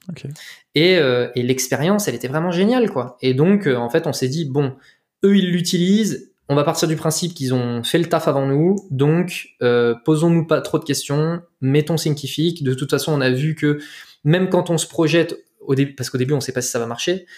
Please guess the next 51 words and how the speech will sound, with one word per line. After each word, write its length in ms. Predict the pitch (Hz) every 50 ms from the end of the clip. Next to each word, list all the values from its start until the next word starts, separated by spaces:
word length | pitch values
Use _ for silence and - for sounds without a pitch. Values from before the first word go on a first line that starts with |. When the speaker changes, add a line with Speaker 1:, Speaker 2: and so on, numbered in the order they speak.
| - _ _
Speaker 2:
Même 300 | 139 147 165 185 196 202
quand 180 | 196 190 180 180
on 60 | 170
se 100 | 160 -
projette, 420 | - 165 160 160 175 170 170 175 127
bon, 220 | 127 143 165 170
et 100 | 160 139
du 120 | 131 139 147
coup, 120 | - 180
si 180 | 165 - - 160
ça 180 | - - 170
marche, 480 | 165 156 151 151 - - - - - - -
euh, 1040 | 131 123 123 123 123 123 120 120 120 120 120 120 120 120 120 120 120 120 120 120 120
de 120 | 123 120 127
quoi 200 | 127 - 185 185
on 60 | 180
va 100 | 175 170
avoir 200 | 165 165 160 156
besoin ? 360 | 156 160 147 147 143 143 139 -
Bah, 100 | 117 117 117
on 40 |
va 100 | 120 120
avoir 180 | 120 120 120 120
besoin 200 | 123 131 123 131
de 60 | 127 131
la 100 | 127 127
connexion 380 | - 147 143 139 - - 147
A 60 | 143
P 140 | 139 - 147
I, 200 | 151 160 165 160
on 60 | 156
va 60 | 143 127
avoir 160 | 123 123 123
besoin 220 | 131 131 135 131
de 80 | 127 123
machin. 380 | 127 131 131 - - 151 147
Bah, 120 | 147 135 123 123
bah, 100 | 123 127 - - - - _ _ _
ok, 160 | 147 143 -
est-ce 240 | 151 131 - 139 -
que 100 | - 160
ça, 200 | 147 - - 165
ça 220 | 151 - 151 143 139
se 80 | 131
gère 140 | 135 151 143
sur 160 | - - 151
Thinkific ? 500 | - 151 143 - 147 143 - 165 151 - -
Oui, 340 | 135 135 151 170 175 175 -
ok, 180 | - 135 131 -
let's 280 | 147 131 131 131 127
go. 220 | 127 127 117 127